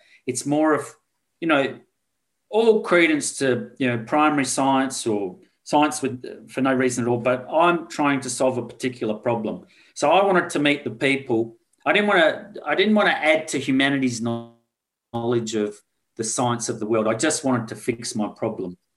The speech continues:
So I wanted to meet the people. I wanted to go where science meets money. And this is this conference.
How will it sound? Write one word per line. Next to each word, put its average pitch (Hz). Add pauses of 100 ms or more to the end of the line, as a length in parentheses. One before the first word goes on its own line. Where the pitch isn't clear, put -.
(400)
So 135
I 160
wanted 170
to 175
meet 151
the 143
people. 127
I 151
wanted 160
to 143
go 131
where 117
science 117
meets 110
money. 98 (440)
And 120
this 131
is 120
this 117
conference. 120